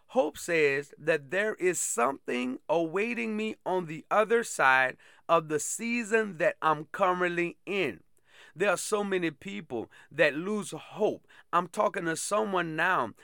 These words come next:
that may be hopeless instead of being hopeful, because it seems as though that every time you try to do the right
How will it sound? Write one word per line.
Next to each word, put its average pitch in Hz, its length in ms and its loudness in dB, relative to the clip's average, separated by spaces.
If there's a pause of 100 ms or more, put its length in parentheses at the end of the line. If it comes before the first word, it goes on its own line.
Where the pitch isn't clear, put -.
(120)
that 165 240 2
may 185 240 -2
be 170 240 -8
hopeless 165 760 2 (160)
instead 175 440 0
of 156 120 -2
being 156 260 0
hopeful, 151 680 0 (320)
because 196 640 2
it 170 160 -2
seems 233 380 -4
as 185 80 -6
though 147 320 -2
that 131 260 -4
every 226 520 -2
time 190 800 0
you 170 200 -10
try 170 340 0
to 151 100 -2
do 151 220 -6
the 151 100 -2
right 156 320 2